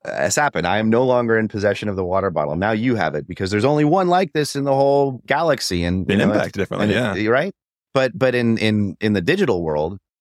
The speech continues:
Speaker 2: could
Speaker 1: reproduction
Speaker 2: copy
Speaker 1: is
Speaker 2: that,
Speaker 1: easy. You
Speaker 2: yeah,
Speaker 1: can
Speaker 2: like
Speaker 1: copy a million times and who knows if it's genuine, right? So, yeah, so being able to actually create scarcity is, I mean, it's, it's, it's amazing. We're gonna enter into this world, I think, where we're, I mean, we're coming into it now. Everybody's just gonna kinda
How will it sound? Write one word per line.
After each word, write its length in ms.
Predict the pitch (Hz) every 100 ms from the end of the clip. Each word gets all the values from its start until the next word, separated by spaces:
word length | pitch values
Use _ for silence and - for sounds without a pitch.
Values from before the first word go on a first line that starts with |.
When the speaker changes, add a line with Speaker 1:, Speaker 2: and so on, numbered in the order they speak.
| _ _ _
Speaker 2:
could 60 |
Speaker 1:
reproduction 500 | 87 113 98 107 87 107
Speaker 2:
copy 20 |
Speaker 1:
is 40 |
Speaker 2:
that, 200 | 90 127
Speaker 1:
easy. 120 | 127 139
You 40 |
Speaker 2:
yeah, 60 | -
Speaker 1:
can 100 | 95
Speaker 2:
like 40 | 90
Speaker 1:
copy 200 | 104 113
a 60 | 113
million 400 | 104 107 117 107
times 440 | 95 120 120 117 90
and 100 | 90
who 80 | 110
knows 260 | 104 110
if 80 | 104
it's 120 | 92
genuine, 360 | 98 104 113 113
right? 240 | 104 113
So, 280 | - 104 101 - _ _
yeah, 140 | 131
so 140 | 117 127
being 240 | 139 180
able 240 | 117 131 120
to 140 | 98
actually 280 | 98 - 90
create 320 | - 98 85
scarcity 720 | - 202 - - 85 80 78 - _ _ _ _ _ 101
is, 300 | 104 87 - _ _
I 80 | 95
mean, 100 | 107
it's, 140 | 101
it's, 180 | 110 107
it's 140 | 107
amazing. 460 | 117 135 277 - - _
We're 200 | 90 98
gonna 180 | 95 101
enter 160 | 110 101
into 100 | 92
this 160 | 87
world, 280 | 90 107 101
I 60 | 85
think, 260 | 90 87
where 200 | 85 85
we're, 300 | 80 90 78
I 40 | 82
mean, 120 | 82
we're 80 | 85
coming 200 | 90 90
into 200 | 80 80
it 60 |
now. 220 | 76 90 76
Everybody's 280 | 101 95 82
just 100 | -
gonna 120 | 87
kinda 300 | 98 92